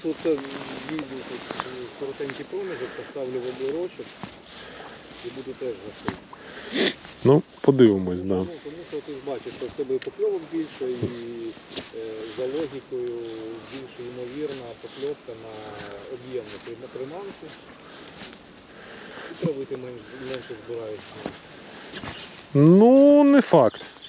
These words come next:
Speaker 2: Не факт. З-, за, за траву збираю я траву нормально, але вона така вже гніла, тому легко злітає.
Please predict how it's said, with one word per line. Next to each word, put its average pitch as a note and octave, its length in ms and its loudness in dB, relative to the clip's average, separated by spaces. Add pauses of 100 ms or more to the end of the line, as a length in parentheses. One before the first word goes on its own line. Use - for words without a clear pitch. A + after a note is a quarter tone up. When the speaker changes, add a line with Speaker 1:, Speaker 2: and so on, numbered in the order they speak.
(220)
Speaker 2:
Не C3+ 140 6
факт. - 460 4
З-, - 420 0
за, C3 260 10
за B2+ 200 8
траву F3+ 500 10 (460)
збираю C#3+ 560 8
я C#3 120 10
траву C#3 360 6
нормально, A2+ 580 4
але F#3+ 180 10
вона F#3 420 8 (180)
така A#2 340 8
вже G2 280 6 (160)
гніла, C3+ 400 8
тому G#2+ 300 0 (1300)
легко A#2 400 8
злітає. C3+ 520 6